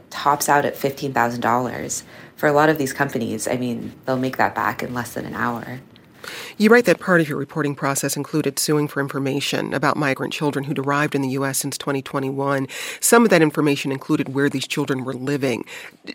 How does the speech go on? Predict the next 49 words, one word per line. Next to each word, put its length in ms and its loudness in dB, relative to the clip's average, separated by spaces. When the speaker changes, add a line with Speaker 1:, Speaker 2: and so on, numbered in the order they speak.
Speaker 2:
just 200 0
walk 200 4
us 120 0
a 40 2
little 180 2
bit 180 6
through 240 2
the 100 0
process 880 -2
you 200 0
had 220 0
to 60 -8
go 180 0
through 180 -4
to 60 -6
find 300 -2
these 140 -4
kids. 500 -6
Speaker 1:
So 200 6
my 180 8
first 400 -2
call 260 4
with 120 0
this 180 -2
reporting 480 0
was 220 -4
to 140 -6
Health 280 2
and 80 0
Human 240 -6
Services, 760 -4
because 240 4
that's 220 2
the 60 6
agency 520 2
that 440 4
is 140 -4
really 160 2
responsible 720 -4
for 120 -4
trying 220 -2
to 60 -6
protect 420 -4
these 200 -4
kids 280 -2
from 200 -6
trafficking 580 -2
and 100 -2
exploitation. 920 -4